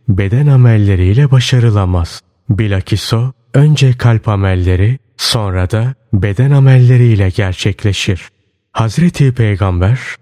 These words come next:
sallallahu aleyhi ve sellem kalbine işaret ederek şöyle buyurmuştur: "Zühd işte buradadır. Takva işte buradadır. İhlas işte buradadır." Felaha ermek isteyen kimse,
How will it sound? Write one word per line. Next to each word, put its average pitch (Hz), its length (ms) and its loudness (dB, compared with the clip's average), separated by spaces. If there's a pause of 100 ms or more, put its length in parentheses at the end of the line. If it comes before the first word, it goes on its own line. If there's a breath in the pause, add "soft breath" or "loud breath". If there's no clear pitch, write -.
(160)
sallallahu 113 1000 2
aleyhi 104 460 2
ve 92 80 0
sellem 101 560 -2 (180)
kalbine 104 520 0
işaret 117 600 0
ederek 101 560 -4 (200)
şöyle 123 500 -2
buyurmuştur: 98 800 0 (600)
"Zühd 107 440 -2 (420)
işte 123 440 -2
buradadır. 98 680 -2 (240)
Takva 104 560 -2 (140)
işte 123 440 -2
buradadır. 101 640 -2 (220)
İhlas 104 640 -2 (160)
işte - 460 -2
buradadır." 98 600 -2 (380)
Felaha 101 560 -2
ermek 123 460 2
isteyen 101 480 -4
kimse, 113 580 -4